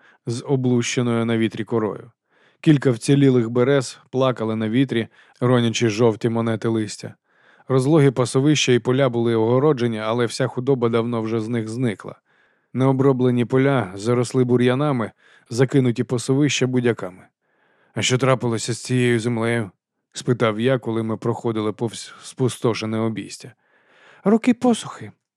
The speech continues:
Тоді літо пожеж, а за цими садибами на березі річки тяглися колись дубові гаї та пасовища.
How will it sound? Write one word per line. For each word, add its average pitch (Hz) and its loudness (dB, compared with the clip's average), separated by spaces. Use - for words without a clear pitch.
Тоді 226 4
літо 214 2
пожеж, 202 2
а 160 0
за 175 2
цими 190 2
садибами 185 2
на 170 2
березі 165 2
річки 175 -2
тяглися 160 0
колись 156 0
дубові 165 2
гаї 160 2
та 147 -2
пасовища. 151 -4